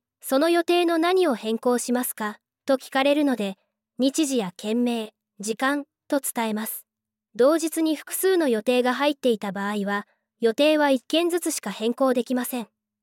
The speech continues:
どの予定を変更しますかの後に登録のある予定名を読み上げるので、変更したい予定名を伝えます。丸三、新たな日時や件名、時間などを聞かれるので、変更の内容を伝えます。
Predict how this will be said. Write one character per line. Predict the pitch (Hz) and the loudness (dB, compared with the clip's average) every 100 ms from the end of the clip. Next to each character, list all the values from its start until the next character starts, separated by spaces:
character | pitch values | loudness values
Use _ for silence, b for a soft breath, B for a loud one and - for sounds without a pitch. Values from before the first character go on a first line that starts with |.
| _ _ | _ _
ど | 226 339 | 0 2
の | 339 | 2
予 | 277 | 0
定 | 233 247 247 | 0 0 0
を | 240 | 0
変 | 220 240 | -2 -2
更 | 254 269 | 0 0
し | 262 269 | 0 -2
ま | 269 | -2
す | - | -4
か | 208 202 _ _ _ | -8 -8 _ _ _
の | 240 294 | 2 2
後 | 330 302 | 4 2
に | 220 - | 2 2
登 | 240 294 | 2 4
録 | 320 320 | 4 4
の | 320 | 4
あ | 320 | 2
る | 277 | 2
予 | 214 | 0
定 | - 254 262 | 0 0 2
名 | 254 226 | 2 0
を | 196 | -2
読 | 196 | 0
み | 214 240 | 0 2
上 | 247 | 2
げ | 269 | 2
る | 262 | 2
の | 208 | -2
で、 | 190 185 _ _ _ | -6 -10 _ _ _
変 | 240 277 | 0 0
更 | 294 311 | 2 2
し | 302 | 2
た | - 294 | 2 2
い | 233 | 2
予 | 214 | 2
定 | 277 285 | 2 2
名 | 277 247 | 2 0
を | 185 | -4
伝 | - - 208 | -8 -8 -6
え | |
ま | 202 214 | -6 -8
す。 | - - _ _ _ _ | -12 -16 _ _ _ _
丸 | 226 226 285 | -4 0 0
三、 | - 269 226 _ _ - | 0 -4 -6 _ _ 0
新 | 320 359 | 2 4
た | 320 | 2
な | 247 | 2
日 | 214 233 277 | 0 0 -2
時 | 240 | -4
や | 208 175 | -6 -6
件 | - 208 226 | -8 -4 -2
名、 | 220 208 - _ _ - | -4 -8 -14 _ _ -6
時 | 233 | 0
間 | 311 320 330 | 2 2 2
な | 339 | 2
ど | 302 | 2
を | 214 | 2
聞 | - | -2
か | 254 | -2
れ | 262 | 2
る | 277 | 2
の | 262 | 0
で、 | 208 190 - _ _ - | -2 -6 -10 _ _ -4
変 | 254 294 | -2 2
更 | 330 320 | 2 4
の | 311 | 2
内 | 277 285 285 | 2 2 2
容 | 285 277 | 2 0
を | |
伝 | 269 - 233 | -2 -4 -4
え | 214 | -4
ま | 220 | -6
す。 | - | -10